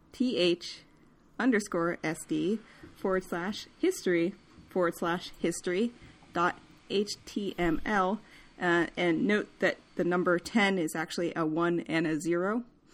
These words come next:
Um, so this was a tenth anniversary history that they published themselves. Um,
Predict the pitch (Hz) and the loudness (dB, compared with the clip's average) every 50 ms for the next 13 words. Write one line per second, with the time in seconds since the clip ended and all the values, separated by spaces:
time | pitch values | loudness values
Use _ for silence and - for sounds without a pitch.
0 | - - - - - - - - - - 208 208 214 214 214 208 220 - - - | -20 -20 -20 -20 -20 -20 -20 -14 -4 2 4 4 4 4 2 -2 -4 -6 -10 -14
1 | - _ - - _ _ - _ - - - - - 262 240 233 - - - - | -20 _ -20 -20 _ _ -20 _ -20 -20 -12 -4 -2 -2 -2 -2 -4 -6 -10 -20
2 | - _ - _ _ - - - - - 269 302 - - 311 285 277 233 214 208 | -20 _ -20 _ _ -18 -18 -10 -4 -2 -2 -2 0 0 0 0 2 2 2 2
3 | 196 185 196 - - - - _ _ _ _ - _ _ - 277 262 254 - 262 | 2 0 0 -2 -8 -16 -20 _ _ _ _ -20 _ _ 0 2 2 4 4 6
4 | 240 226 208 214 202 226 - - 214 185 - - 196 202 - - 233 233 240 220 | 6 6 4 4 2 0 0 -2 -2 -2 -2 -2 -2 -4 -2 -2 0 0 0 0
5 | - - - 180 185 - - 208 196 190 202 208 214 - - - 180 180 180 - | 0 -2 -2 -2 -2 -2 -2 -2 -2 0 -2 -2 -4 -4 -6 -6 -6 -6 -6 -6
6 | - - 190 190 226 269 - - - - - - - - - - - - - - | -6 -6 -4 -2 -4 -4 -6 -10 -20 -20 -20 -20 -20 -20 -20 -20 -20 -20 -20 -20
7 | - _ _ _ - - 196 196 196 190 | -20 _ _ _ 0 4 4 4 4 2